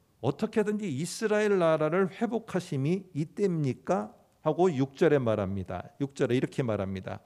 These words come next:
앞에 화면을 한번 보시면은요, "이스라엘 나라를 회복하심이 이때입니까?" 이렇게 예수님께 묻는 거예요. 이 말은 뭐냐면은,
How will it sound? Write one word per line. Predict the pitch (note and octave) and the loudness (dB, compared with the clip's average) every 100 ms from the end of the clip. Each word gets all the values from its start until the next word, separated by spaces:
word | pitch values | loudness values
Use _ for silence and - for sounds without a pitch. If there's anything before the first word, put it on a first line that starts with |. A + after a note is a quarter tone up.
| _ - - - | _ -20 -20 -6
앞에 | B2 B2+ | -2 -2
화면을 | A#2 F3 E3 D3 | -2 0 2 2
한번 | A#2+ | 0
보시면은요, | A2+ G2+ - G#2+ F#2+ F#2 G2 D3+ - - - - _ | -2 -4 -6 -6 -6 -4 -4 -6 -8 -20 -20 -20 _
"이스라엘 | B2+ D3+ - G#3 G#3 G3 G3 G3+ D#3+ | -2 -2 -2 0 2 4 4 2 2
나라를 | A#2+ C3 D#3 F#3 D3 G#2+ | 2 2 2 2 0 0
회복하심이 | F#3+ G3+ G#3 - F3+ - C#3+ C3 F3+ C3 E2+ - _ _ _ | -2 -2 -4 -4 -6 -4 -6 -4 -2 -4 -6 -14 _ _ _
이때입니까?" | C3 C3+ A#3 G#3+ A3+ A3+ A#3 - - - _ _ - | -10 -2 0 0 0 2 2 2 -8 -20 _ _ -10
이렇게 | A#3 G#3 E3+ | -6 0 0
예수님께 | D#3 F3+ C#3+ B2 | 0 -4 -6 -6
묻는 | A2+ A#2+ G#2+ | -6 -6 -4
거예요. | F#2+ F2 | -6 -6
이 | - G3 | -2 2
말은 | F3 G3 | 2 2
뭐냐면은, | C3 A2+ G2 A2 D3 C#3 | -2 -2 -4 -4 -4 -6